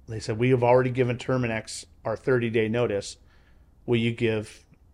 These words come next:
"Will you bid the portfolio?" I said, "Well, I'll bid it." I said, "But I know what you guys pay, and,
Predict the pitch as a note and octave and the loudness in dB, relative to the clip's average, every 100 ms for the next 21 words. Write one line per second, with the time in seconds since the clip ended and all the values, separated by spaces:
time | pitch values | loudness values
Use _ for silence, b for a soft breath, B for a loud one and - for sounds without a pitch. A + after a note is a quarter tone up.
0 | _ A#2+ A#2 G#2+ A2+ G#2 - - - D3 | _ -6 -6 -2 -2 -2 -8 -12 -6 -4
1 | C#3 G#2+ G#2+ - B2 A#2+ C3 B2+ - B2+ | -4 -8 -16 -18 -16 -14 -14 -14 -14 -14
2 | B2+ G#2+ B2+ G2+ G#2 G2+ - G2+ G2+ G#2 | -12 -4 -2 -2 -6 -12 -10 -12 -10 -14
3 | - - - A#2+ C3 G#2+ A2 G2+ F2+ - | -16 -10 -4 0 0 0 -2 -4 -6 -4
4 | B2+ C#3+ A#2+ G#2 | -2 0 -2 -4